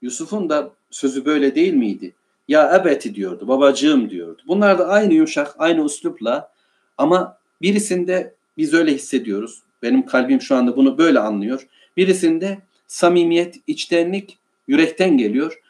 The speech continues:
Ama şimdi burada böyle bir şey var. Yüzün samimiyeti kalbin ise, kalbin ise samimiyetsizliği var. Hani bir mağazada bir şeyler satmak, almak durumunda olan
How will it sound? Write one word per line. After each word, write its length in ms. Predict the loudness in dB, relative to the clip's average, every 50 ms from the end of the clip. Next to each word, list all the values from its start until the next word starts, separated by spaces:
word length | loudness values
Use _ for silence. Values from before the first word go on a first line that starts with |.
| _ _
Ama 180 | -2 0 0 0
şimdi 380 | 0 -2 -2 -2 0 -2 2 4
burada 560 | 4 6 6 4 4 2 -2 -2 -2 -8 _ _ _ _ _ _ _ _ _ -2
böyle 320 | 0 0 2 0 -2 -2
bir 100 | -6 -8
şey 280 | -6 -4 -2 -2 -2 -4
var. 240 | -6 -10 -12 -16 _ _ _ _ _ _ _ -12
Yüzün 580 | -6 -4 -4 -4 -2 0 2 2 2 0 -4 -8
samimiyeti 920 | -6 0 4 6 6 6 6 4 2 0 -2 -2 -4 -4 -4 -6 -6 -6 -10 _ _ _ _ _ _ _ _ _ _ _ _ _ -6
kalbin 400 | 2 2 2 2 2 0 2 2
ise, 480 | 2 2 0 -4 -6 -8 -8 -8 -12 _ _ _ _ _ _ _ _
kalbin 340 | -4 -2 -2 0 2 0 0
ise 280 | 0 -2 -4 -6 -6
samimiyetsizliği 920 | -6 -4 -4 -2 -2 -2 -2 -2 -4 -6 -8 -12 -14 -10 -8 -6 -6 -6 -8
var. 340 | -10 -14 -16 -18 -20 -20 _ _ _ _ _ _ _ _ _
Hani 360 | _ 2 2 2 2 0 2 2
bir 280 | 2 2 2 -2 -10 _ _ _ _ 0
mağazada 680 | 4 6 6 6 6 4 4 4 6 6 4 4 4
bir 100 | 2 0
şeyler 320 | 2 0 -2 0 0 -2 -4
satmak, 520 | 0 0 -2 -2 0 0 -2 -2 0 0
almak 340 | 2 2 2 2 0 0 -2
durumunda 380 | 0 4 4 4 4 4 4
olan 380 | 2 2 2 -2 -4 -6 -8